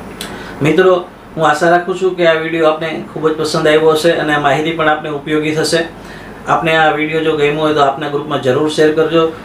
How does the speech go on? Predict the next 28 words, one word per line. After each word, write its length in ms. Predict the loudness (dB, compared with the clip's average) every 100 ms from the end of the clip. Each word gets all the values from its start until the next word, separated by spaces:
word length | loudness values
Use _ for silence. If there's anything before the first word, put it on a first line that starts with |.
| -4
જેથી 240 | -2 2 2
કરીને 400 | 2 2 0 -2
કોઈ, 540 | 2 2 2 -2 -4 -4 2
અ, 360 | 4 4 2 0
પક્ષકારો 640 | -4 -4 0 2 2 -2 -6 -14 -4
કે 100 | -4
કોઈ, 540 | 0 0 0 2 4
અ, 60 | 2 -2 -10 -14 -14 -16 -18 -18 -14
સ્ત્રી 240 | -6 -2 0
પુરુષ 320 | 2 2 2
જો 140 | 4
આવી 520 | 4 4 0 -4 -6 -12 -16 -18 -16 -4
પ-, 200 | 0 0
પિટિશન 420 | 0 -4 0 0 2
કરે 200 | 2 2
તો 120 | 2
આવો 300 | 2 2 2
જે 120 | 0
છ 120 | -2
મહિનાનો 340 | -2 0 0 -2
સમયગાળો 520 | -2 -2 0 2 2
છે 200 | 2 4
વેવ 240 | 4 2
કઈ 160 | 0 0
રીતે 200 | 0 -2
કરવો 400 | 2 4 4 2 -4 -12 -8
એની 180 | -4
માહિતી 600 | 0 2 2 0 0 -2